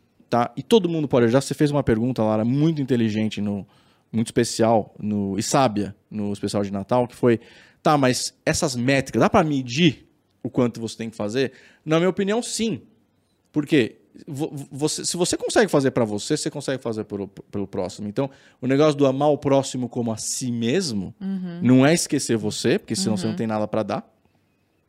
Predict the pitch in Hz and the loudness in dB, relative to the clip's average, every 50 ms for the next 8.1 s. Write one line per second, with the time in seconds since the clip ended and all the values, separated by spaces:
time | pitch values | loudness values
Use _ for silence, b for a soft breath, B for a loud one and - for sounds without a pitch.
0 | _ _ _ _ _ _ _ _ _ _ _ _ _ B B B B B B B | _ _ _ _ _ _ _ _ _ _ _ _ _ B B B B B B B
1 | 143 151 170 165 - - - - 165 165 165 170 - - 196 - - 185 165 196 | 2 4 4 4 2 0 0 2 2 4 4 2 0 0 -2 -2 -2 -2 0 0
2 | 208 - 190 175 - 185 185 185 - 190 180 165 _ - - 214 202 190 180 160 | -2 -2 -2 -2 2 2 2 2 0 -2 -6 -6 _ 2 4 4 6 4 2 0
3 | 151 - - 139 - - 123 104 - - 101 101 95 85 - - - - - - | 0 -2 -2 -4 -4 -2 -2 -4 -2 -4 -6 -6 -6 -6 -8 -8 -10 -12 -12 -16
4 | _ _ - - - - 196 165 160 165 131 131 139 _ _ _ - - 233 226 | _ _ -20 -14 -10 -10 -10 -10 -10 -14 -16 -20 -20 _ _ _ -8 -6 -6 -6
5 | B B B B B B B B 120 - 175 185 190 185 160 - - - - - | B B B B B B B B 2 4 6 6 6 4 2 0 -2 -2 2 4
6 | 214 226 196 160 135 - - 127 120 - 110 117 123 127 123 120 117 - - 143 | 6 6 6 6 4 2 0 0 2 2 2 2 4 4 6 6 4 4 2 2
7 | 170 196 180 147 151 143 - 139 123 120 113 - 110 104 107 127 147 147 117 98 | 0 0 0 -2 -2 -2 -2 0 0 0 2 2 2 2 4 4 4 2 2 -2
8 | - | -6